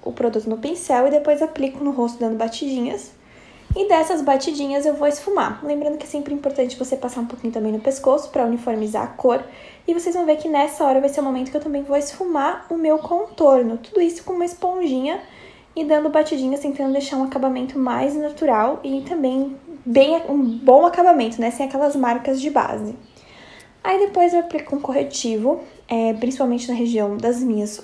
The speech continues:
olheiras. Um corretivo esse da mac, que tem uma cobertura ótima. E também vai ajudar a fazer um, uma fixação das sombras. Também uso ele nos pontos de iluminação do contorno, né? Pra ajudar aí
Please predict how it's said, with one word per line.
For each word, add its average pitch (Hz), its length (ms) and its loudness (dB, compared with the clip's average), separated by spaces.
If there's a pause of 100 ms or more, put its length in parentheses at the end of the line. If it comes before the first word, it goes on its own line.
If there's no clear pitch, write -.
olheiras. 254 600 2
Um 262 80 -4
corretivo 240 500 -4
esse 233 240 -2
da 233 120 0
mac, 220 340 -2
que 262 140 -6
tem 262 160 -2
uma 240 140 0
cobertura 240 500 0
ótima. 220 440 0 (460)
E 330 60 -2
também 339 240 0
vai 330 160 4
ajudar 294 320 2
a 269 40 -2
fazer 277 220 0
um, 277 260 -6
uma 269 140 -6
fixação 285 560 -4
das 330 160 0
sombras. 208 400 -6
Também 277 300 -2
uso 262 200 -4
ele 247 240 2
nos 247 220 -4
pontos 269 480 -2
de 247 140 -6
iluminação 247 640 -2
do 277 60 -10
contorno, 240 540 -2
né? 220 200 -4
Pra 247 160 -4
ajudar 254 540 -2
aí 240 320 -2